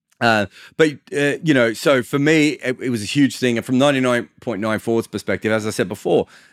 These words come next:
you know, we, we, we actually have the ability to, we hope, help Sri Lankan cricket a little bit by having, you know, two professionals, um, who, who talk about the team every day. And I just wanna say from, from all of us that it's just a, a huge honor to have you both on board.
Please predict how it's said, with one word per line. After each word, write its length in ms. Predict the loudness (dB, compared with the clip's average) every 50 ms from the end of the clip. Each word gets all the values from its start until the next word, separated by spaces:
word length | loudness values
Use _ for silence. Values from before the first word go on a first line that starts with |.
| _ _
you 100 | -4 0
know, 220 | 0 0 0 -2 -4 -8
we, 440 | -4 0 2 4 4 4 2 0 _
we, 300 | -2 0 2 2 0 -2 _ -6
we 120 | -2 0 0
actually 280 | 0 -2 -2 -2 -2 -2
have 100 | 0 0
the 100 | 0 0
ability 480 | 0 2 0 2 2 2 2 0 -4
to, 320 | -4 -4 -4 -2 -2 -2 -4 -6
we 140 | -6 -6 -4
hope, 340 | 0 2 2 2 2 0 _ _ _ _ _ _ -12
help 260 | -4 -2 -2 -2 -2 _ _ _ _ _ _
Sri 200 | -8 -6 -4 -4
Lankan 320 | -4 -4 -6 -10 -12 -10
cricket 260 | -10 -10 -10 -8 -8
a 40 | -6
little 200 | -6 -6 -6 -6
bit 220 | -6 -8 -8 -6
by 160 | -4 -2 0 0
having, 320 | 0 0 0 -2 -2 -4
you 60 | -4
know, 120 | -4 -4 -6
two 340 | -6 -4 -2 0 0 0
professionals, 760 | 0 -2 -6 -2 0 -2 -2 -2 -4 -8 -8 -8 -8 -8 -12 _ -20 -20 -20 _ _ _
um, 540 | -6 -4 -2 -2 -2 0 0 0 -2 -2 -4 _ _ -8
who, 320 | -2 0 2 2 2 0 -2 -4 -4
who 140 | 0 0 0
talk 280 | 2 4 2 2 2 2
about 240 | 0 0 0 0
the 60 | -4 -8
team 320 | -6 -4 -4 -4 -4 -4 -6
every 240 | -6 -4 -4 -6 -4
day. 360 | 0 0 0 2 0 -2 -4 -8 -20 _ -8
And 140 | -2 0 0
I 80 | 0
just 160 | 0 -2 -6
wanna 120 | -6 -6 -6
say 220 | -2 -2 -2 -2
from, 220 | -2 -2 -6 -6 -6
from 200 | -4 -2 0 2
all 160 | 2 2 2
of 80 | 2
us 180 | 0 -2 -2 -2
that 240 | -6 -8 -6 -4 -6
it's 220 | -6 -8 -8 -10
just 220 | -10 -10 -8 -6 -6
a, 160 | -6 -6 -6 -8
a 40 |
huge 280 | -8 0 2 2 2 2
honor 220 | 0 -2 0 -2
to 80 | -4 -2
have 180 | -2 -2 -2 -2
you 120 | -4 -2
both 280 | 0 0 -2 -2 -4 -8 -10
on 140 | -8 -8 -2
board. 300 | 0 0 2 2 0